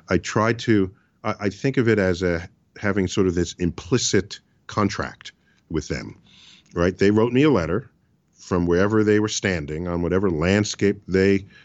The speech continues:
find themselves. And for me to reply, I, I need to put in some effort to understand where they're standing, what they're going through, what they're thinking, how might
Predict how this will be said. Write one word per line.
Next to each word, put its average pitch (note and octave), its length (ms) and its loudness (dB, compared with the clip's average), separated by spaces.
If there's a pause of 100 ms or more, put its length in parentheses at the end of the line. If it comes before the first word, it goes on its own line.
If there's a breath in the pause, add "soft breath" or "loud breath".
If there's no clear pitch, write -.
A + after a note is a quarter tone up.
(120 loud breath)
find G2+ 300 2
themselves. D2+ 580 -6 (560 soft breath)
And F2+ 540 2
for - 340 -4
me A2 180 6
to C#3+ 60 4
reply, A#2+ 640 0
I, G#2+ 120 -6 (120)
I G#2+ 100 -2
need A#2+ 280 -4
to G2 340 -2 (480 soft breath)
put F#3 220 2
in C#3 140 6
some F#3 440 2
effort C3+ 440 -4
to G2 200 -8
understand G#2+ 720 2 (380 soft breath)
where D#3 320 4
they're A2 160 2
standing, C#2 520 -12 (200)
what D3 200 -6
they're D3+ 100 0
going B2+ 420 4
through, C#2+ 440 -12 (360)
what B2+ 180 -6
they're C3 140 2
thinking, F#2+ 720 -2 (360)
how B2+ 240 -2
might B2 260 0